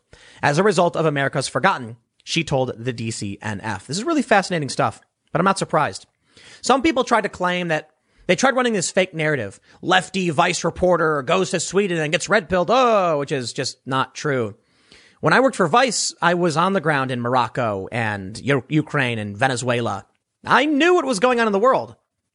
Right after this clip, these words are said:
I covered, uh, uh, you know, Occupy Wall Street. I saw what was happening. But a lot of people wanted to play that narrative. And so they wanted to play it up like I went there and I was like, "Oh, you know, I was so shocked."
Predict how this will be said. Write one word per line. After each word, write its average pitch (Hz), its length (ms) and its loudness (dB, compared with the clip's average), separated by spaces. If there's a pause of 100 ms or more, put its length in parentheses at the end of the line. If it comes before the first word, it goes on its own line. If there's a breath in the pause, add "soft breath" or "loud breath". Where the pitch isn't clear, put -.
I 127 100 2
covered, 156 500 2
uh, 117 40 2
uh, 104 340 -2
you 117 80 -4
know, 117 80 -2
Occupy 127 340 -2
Wall 139 200 2
Street. 120 160 -6
I 110 60 -8
saw 135 300 4
what 110 120 -6
was 113 120 -10
happening. 107 420 -4 (800)
But 165 80 4
a 165 40 4
lot 180 120 6
of 226 80 2
people 180 200 0
wanted 165 120 0
to 160 80 -6
play 143 160 -2
that 127 140 -4
narrative. 160 380 0 (1080 loud breath)
And 220 100 2
so - 80 2
they 254 80 4
wanted 269 200 2
to 254 40 -2
play 233 240 2
it 214 80 2
up 220 140 2
like 180 160 0
I 165 80 0
went 185 180 -2
there 185 80 -2
and 185 60 -2
I - 20 -2
was 160 80 -4
like, 147 140 -4
"Oh, 254 460 2
you 202 100 -2
know, 185 100 -2
I 170 60 2
was 156 100 -2
so 160 120 -2
shocked." 147 520 -4